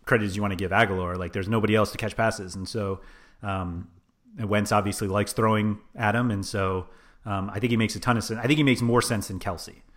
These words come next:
um, based on their prices, just because, uh, I think, uh, more people will play Kelce, uh, and Mahomes has enough other guys where I'm not sure Kelce necessarily has this, like, explosive game that, like, Ertz could match.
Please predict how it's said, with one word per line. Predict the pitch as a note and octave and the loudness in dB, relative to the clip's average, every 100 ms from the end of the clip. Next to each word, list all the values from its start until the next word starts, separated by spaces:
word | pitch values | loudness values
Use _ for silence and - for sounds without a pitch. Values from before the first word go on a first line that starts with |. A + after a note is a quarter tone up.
| - - - | -20 -20 -12
um, | G2+ F#2 E2+ E2 E2 - | -8 -6 -6 -8 -10 -4
based | G#2 F#2+ | -2 0
on | G#2 | 0
their | F2+ | -2
prices, | E2 G2 E2+ F2 | -2 -2 -2 -6
just | D2+ F2+ - | -8 -8 -8
because, | F2 F#2+ E2+ E2 - - - - - | -6 -4 -4 -6 -12 -16 -16 -16 -10
uh, | F2+ E2+ | -8 -6
I | F2 | -6
think, | G#2 F#2 - - - - - - - - | -4 -4 -6 -14 -18 -18 -18 -20 -20 -10
uh, | G#2 F2 F2+ - | -6 -6 -8 -10
more | A2 G#2 G#2+ | -4 0 2
people | A2 F#2+ | 0 0
will | F#2 | -2
play | - A#2+ | 2 2
Kelce, | A#2 A#2 A2 A2 G#2 G#2 - - _ | 4 2 2 0 0 -2 -16 -20 _
uh, | - F#2+ F#2 F2+ - | -6 -4 -2 -4 -2
and | G2+ G2 F#2 F2+ F2+ - _ - | -2 0 0 -2 -6 -12 _ -12
Mahomes | G#2+ G#2 A2 G#2 | -4 0 2 2
has | G#2 G2+ G2 F2+ | 4 2 2 -2
enough | G#2+ G2+ F#2+ | -2 -2 -2
other | G#2+ G2 | -2 0
guys | G2+ G#2 F#2+ F2 | 4 6 4 0
where | - F2+ F2 - - _ | -4 -4 -4 -8 -20 _
I'm | F#2+ | -6
not | F#2+ | -6
sure | F#2 G2 | -4 -6
Kelce | - G2 - F#2 | -4 -4 -4 -6
necessarily | F2+ E2+ - G2+ F#2 | -6 -8 -6 -4 -4
has | E2+ F#2+ F2+ | -2 -2 -4
this, | F2 - | -6 -8
like, | F2+ F2 | -8 -10
explosive | - - F#2+ - E2+ | -10 -6 -6 -6 -6
game | F#2+ F2 | -4 -4
that, | E2+ | -8
like, | E2+ | -10
Ertz | - F#2+ - - | -8 -8 -8 -16
could | - G2 | -8 -8
match. | E2+ E2 - - | -8 -12 -14 -20